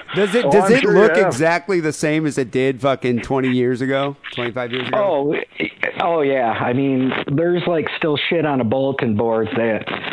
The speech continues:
Speaker 3: there's, like, a pennant from the eighty-eight Rose Bowl on the wall.
Speaker 1: <laughs> Do, do you got, like, Empire Strikes Back bed sheets and stuff like that in there?
Speaker 3: No, no, no. I, I stepped it up a little bit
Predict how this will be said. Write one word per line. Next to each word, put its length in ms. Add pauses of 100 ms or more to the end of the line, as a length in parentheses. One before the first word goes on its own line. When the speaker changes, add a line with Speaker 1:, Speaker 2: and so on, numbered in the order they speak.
(100)
Speaker 3:
there's, 220
like, 240
a 320 (120)
pennant 340 (100)
from 220
the 80 (100)
eighty-eight 500
Rose 480
Bowl 360 (540)
on 280
the 80
wall. 320 (200)
Speaker 1:
<laughs> 160
Do, 180
do 80
you 80
got, 120
like, 220
Empire 480
Strikes 380
Back 340
bed 240
sheets 360
and 120
stuff 160
like 160
that 220
in 100
there? 220 (100)
Speaker 3:
No, 460
no, 320
no. 400
I, 560
I 80 (140)
stepped 280
it 140
up 220
a 40
little 540
bit 160